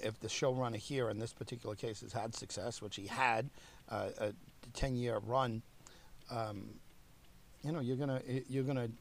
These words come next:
uh, you hire a, uh, a proven, uh, commodity, and, uh, certainly Marcus is that. And, uh, you know, it's, it's always interesting to see what,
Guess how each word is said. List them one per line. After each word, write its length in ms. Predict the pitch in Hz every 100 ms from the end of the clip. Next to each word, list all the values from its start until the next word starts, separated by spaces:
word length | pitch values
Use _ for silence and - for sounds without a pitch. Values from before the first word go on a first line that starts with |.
| - - -
uh, 40 | - - - - -
you 240 | 127 110 -
hire 540 | - 143 151 156 135 123
a, 220 | 117 110
uh, 180 | - 101 101 - - - - -
a 80 |
proven, 540 | 110 - 175 151 127 120 - - - - - - - - - -
uh, 140 | 123 101
commodity, 680 | - 131 135 170 160 101 98 - - - - - - -
and, 380 | 117 113 110
uh, 200 | 107 107 104
certainly 380 | - - 147 113
Marcus 440 | 110 117 117 107 -
is 120 | 101
that. 240 | 117 110 - - - - - -
And, 420 | 110 107 104 101 - - 127
uh, 80 | -
you 120 | 156
know, 80 | 165
it's, 200 | 120 -
it's 320 | - 117 -
always 280 | 139 139 123
interesting 420 | 127 - 127 117 104
to 100 | 107
see 320 | - 135 117 - - - - - - -
what, 320 | 131 151 147